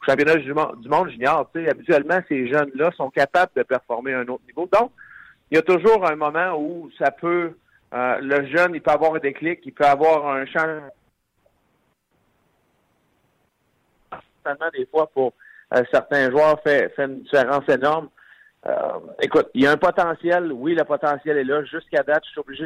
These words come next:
de te dire qu'on lui a donné beaucoup de chance avec les Oilers d'Edmonton. On lui a donné des chances avec Todd McLellan. On lui a donné des chances avec Ken Hitchcock. Et puis, jusqu'à date, il n'a pas été capable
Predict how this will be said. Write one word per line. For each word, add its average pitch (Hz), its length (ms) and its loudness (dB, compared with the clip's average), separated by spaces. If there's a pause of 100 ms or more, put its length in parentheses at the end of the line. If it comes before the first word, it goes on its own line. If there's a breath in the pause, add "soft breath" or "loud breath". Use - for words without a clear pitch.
de 139 120 0
te 127 140 -12
dire 147 200 2
qu'on 127 280 0
lui 131 200 0
a 127 40 0
donné 131 240 -2
beaucoup 175 320 -2
de - 40 -4
chance 151 300 -4 (520 loud breath)
avec 131 360 2
les 131 220 4
Oilers 131 340 4
d'Edmonton. 123 520 0
On 120 100 -2
lui 123 120 0
a 127 40 2
donné 131 200 0
des 131 180 2
chances 143 260 -4
avec 123 260 0
Todd 139 200 2
McLellan. 139 400 2
On 147 100 -4
lui 131 140 -4
a - 20 2
donné 135 240 -2
des 135 160 -4
chances 147 240 -6
avec 127 200 -2
Ken 135 220 -4
Hitchcock. 147 340 0 (560)
Et 139 160 4
puis, 131 640 -2
jusqu'à 160 380 2
date, 147 300 4
il 139 80 -14
n'a 143 100 4
pas 196 180 2
été 175 180 -2
capable 139 440 2